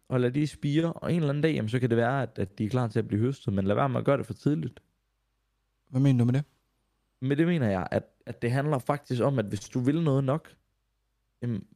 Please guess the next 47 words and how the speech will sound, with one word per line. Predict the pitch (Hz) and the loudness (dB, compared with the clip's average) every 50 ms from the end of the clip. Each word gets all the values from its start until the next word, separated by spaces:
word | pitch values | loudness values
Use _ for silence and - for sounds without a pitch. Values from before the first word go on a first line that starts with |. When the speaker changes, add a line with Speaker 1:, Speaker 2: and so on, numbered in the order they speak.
| _ _ - 87 | _ _ -8 -4
Speaker 1:
vis | 131 175 208 196 143 - | -2 0 0 0 0 -2
dig | - 107 90 | -2 -2 0
og | 69 87 107 110 | 0 0 -2 -2
bliv | - 123 135 | -2 -2 -2
ved | 147 175 | 0 0
med | 175 160 | 0 0
at | 127 | 0
stå | - - 113 | 0 -2 -2
fast | - 151 165 - - | 0 0 0 0 -2
i | 123 | 0
det | 123 131 | 0 0
her, | 143 131 | 0 0
og | 113 - - 170 | -2 -2 0 0
en | 170 | 2
eller | 156 143 | 2 0
anden | 139 143 135 | 0 0 0
dag, | 156 151 - - - _ _ _ _ _ _ - | 0 -2 -2 -6 -12 _ _ _ _ _ _ -14
jamen, | 107 101 | -8 -2
så | - 147 | -2 -2
kan | - - 127 | 0 2 2
det | 117 | 2
være, | 110 120 | 2 0
at | 131 127 | 0 0
du | 131 110 | -2 -2
kan | - 120 110 104 107 101 | 0 0 2 2 2 2
modbevise | 107 117 135 147 143 127 117 120 117 104 - 107 | 2 0 0 0 0 -2 0 0 0 0 0 -2
andre. | 104 110 127 139 113 107 - - - _ _ _ _ | -2 -2 -4 -6 -6 -8 -8 -12 -20 _ _ _ _
For | - 139 | -12 -4
eksempel, | 127 - 190 185 143 | 0 0 2 2 2
så | 110 127 123 | 0 0 0
kan | 123 127 | 2 2
jeg | 127 | 2
huske, | 135 143 - - | 2 0 -2 -4
vi | 151 143 | -4 -2
to, | - 156 | 0 0
vi | 139 143 | 0 0
skrev | 131 - 143 135 120 | 0 2 2 2 2
kort | - - 131 135 131 | 2 0 0 2 2
om, | 131 120 113 | 0 -2 -2
at | 101 | -2
du | 123 123 | 0 0
gerne | 120 113 120 123 | 2 2 2 0
har | 120 101 | 0 0
ville | 98 92 90 | -2 -2 0
være | 90 82 98 | 0 0 2
radiovært. | 147 185 - - 107 98 87 95 110 - - _ _ _ - | 2 0 2 2 0 0 0 0 -2 -4 -8 _ _ _ -2
Speaker 2:
Mhm. | 127 110 104 110 131 | 2 4 4 4 4